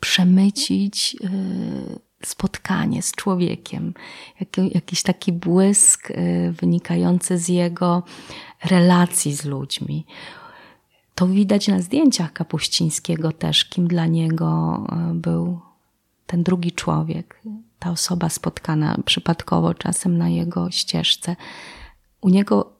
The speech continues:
wszyscy się uśmiechają. I ja jestem pewna, że on nie kazał im się uśmiechać, że on na nich patrzył, do nich mówił i oni oddawali mu uśmiech.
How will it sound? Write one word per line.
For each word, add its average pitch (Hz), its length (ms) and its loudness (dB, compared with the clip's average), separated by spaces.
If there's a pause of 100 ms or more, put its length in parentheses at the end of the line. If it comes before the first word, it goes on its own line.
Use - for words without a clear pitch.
(120)
wszyscy - 380 -6
się 214 200 -2
uśmiechają. 165 800 -2 (840)
I 185 360 0
ja 185 120 2
jestem 208 440 6
pewna, 170 500 2
że 175 220 -2
on 196 200 6
nie 196 120 6
kazał 160 380 0
im 165 160 0
się - 180 -4
uśmiechać, 165 840 -6 (560)
że 185 120 2
on 196 140 8
na 196 120 6
nich 196 240 4
patrzył, 226 760 0
do 196 140 2
nich 196 260 2
mówił 196 520 6
i - 260 -2
oni 214 440 6 (520)
oddawali 190 1120 2 (340)
mu 196 260 4
uśmiech. - 680 -2